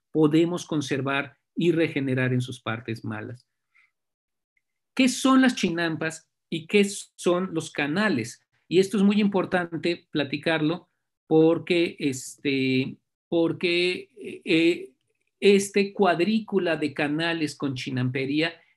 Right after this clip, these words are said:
es la que nos dio la idea a tanto a mí como a los diferentes actores en esto, y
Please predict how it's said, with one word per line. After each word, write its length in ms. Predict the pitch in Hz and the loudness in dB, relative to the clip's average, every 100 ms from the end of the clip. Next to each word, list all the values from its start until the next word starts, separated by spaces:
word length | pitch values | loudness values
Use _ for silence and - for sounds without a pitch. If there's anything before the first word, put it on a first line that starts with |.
| - | -4
es 180 | 156 160 | -2 0
la 160 | 170 | 0
que 120 | 170 | 0
nos 260 | 147 143 139 | -2 -2 -4
dio 200 | 160 175 | 0 0
la 160 | 180 151 | 0 -2
idea 440 | 139 156 160 160 | 0 0 0 -2
a 180 | 135 131 | -6 -6
tanto 300 | 127 127 127 | -4 -2 -2
a 60 | 123 | -2
mí 360 | 160 185 - _ _ _ | 0 -2 -6 _ _ _
como 440 | - 160 165 156 - | -2 0 0 -2 -2
a 80 | 131 | -2
los 180 | 131 | -2
diferentes 680 | 127 127 139 147 147 151 143 - | -4 -4 -2 -2 0 -2 -2 -6
actores 760 | 131 - 180 214 196 175 170 | -8 -4 0 2 2 0 -2
en 140 | 147 | -2
esto, 240 | 151 165 | -2 -4
y 100 | 170 | -4